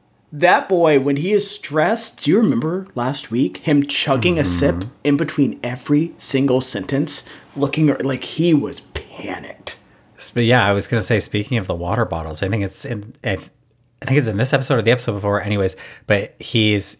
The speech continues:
Speaker 2: he's whispering and he's, like, trying to remain calm, <laughs> and he's got the water bottle in front of his face, as, <laughs> like, as he's, it's like,
Speaker 1: <laughs>
Speaker 2: this is not subtle in any way. It actually would be, like, way more normal for you to have this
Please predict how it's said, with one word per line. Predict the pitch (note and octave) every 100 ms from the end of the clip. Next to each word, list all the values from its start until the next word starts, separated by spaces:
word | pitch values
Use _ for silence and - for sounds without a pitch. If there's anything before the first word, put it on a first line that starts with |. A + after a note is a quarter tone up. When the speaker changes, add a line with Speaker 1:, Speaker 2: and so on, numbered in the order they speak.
| -
Speaker 2:
he's | A#2 G2+
whispering | G2+ C3 - A2 G2+ G2+ G2+ G#2 - - -
and | A2+ G#2
he's, | G2+
like, | G#2 F#2+
trying | - G#2+ A2+
to | B2
remain | A#2+ A2 G2+ G2+ G2
calm, | G2 - G2+ F#2+ F2+ F2 F2+ - _
<laughs> | _ _
and | G#2+ F2+ C3+ F2 - - - - -
he's | A2 -
got | A2 A2
the |
water | G#2+ G#2+ A2+
bottle | A2+ A2 A2
in | A2+ A#2
front | C#3+ C3 A2
of |
his | G2+ F#2
face, | - G2 E2+ F2+ - - - _ -
as, | G2+ A2 F2+ - -
<laughs> | -
like, | -
as | A2+ G#2
he's, | A#2+ -
it's | -
like, | A#2+ D3 E3+ -
Speaker 1:
<laughs> | - -
Speaker 2:
this | - C3+ D3+
is | D3
not | B2+ G#2+ A2
subtle | - F#2+ F#2+ A2+
in | G2+
any | A2 G#2 G2
way. | F2+ F2+ G#2
It | - -
actually | G#2 - B2+
would | A#2
be, | A#2+
like, | A2+ G#2+ - -
way | A2+ A2+
more | A2+ A2
normal | G2 G2 F#2+
for | -
you | F#2+
to | F#2
have | F#2
this | F#2 F#2